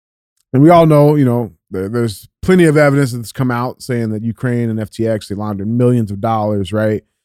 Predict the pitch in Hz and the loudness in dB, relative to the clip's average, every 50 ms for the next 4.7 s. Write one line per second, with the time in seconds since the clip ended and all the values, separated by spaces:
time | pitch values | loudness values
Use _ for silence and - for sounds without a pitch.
0 | _ _ _ _ _ _ _ - 98 98 95 92 90 85 76 73 - _ _ _ | _ _ _ _ _ _ _ -8 -6 -4 -4 -4 -6 -8 -10 -12 -16 _ _ _
1 | _ _ _ _ - - 120 117 113 107 104 107 107 104 104 107 101 104 101 95 | _ _ _ _ -4 -2 0 2 2 2 0 0 0 0 0 0 -2 -2 -4 -4
2 | 110 101 - - - 160 156 143 135 123 123 123 123 120 120 117 120 117 113 113 | -6 -6 -6 0 2 4 6 6 4 4 2 2 2 2 2 2 2 2 2 0
3 | 113 113 113 107 110 104 113 123 123 117 - 120 107 101 104 95 98 101 127 175 | 0 -2 -2 -2 -2 -2 0 0 0 0 0 -2 -2 -2 -2 -4 -4 -4 0 2
4 | 180 170 160 151 143 139 131 127 117 - - 113 107 101 | 4 6 6 6 4 4 2 0 -4 -6 -6 -6 -6 -6